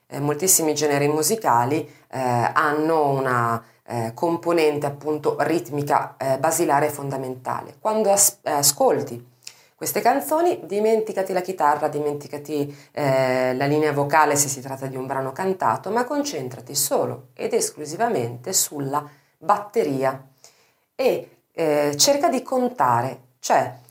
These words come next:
eh, ascolta attentamente in particolar modo la cassa della batteria. La cassa è il suono più rotondo e più basso, eh, della batteria, è quel pum che si sente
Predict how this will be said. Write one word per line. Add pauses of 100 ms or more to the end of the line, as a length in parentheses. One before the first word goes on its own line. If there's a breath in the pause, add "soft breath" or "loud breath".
(160)
eh,
ascolta
attentamente
in
particolar
modo
la
cassa
della
batteria.
La
cassa
è
il
suono
più
rotondo
e
più
basso, (300 loud breath)
eh,
della
batteria, (160 loud breath)
è
quel
pum (420 loud breath)
che
si
sente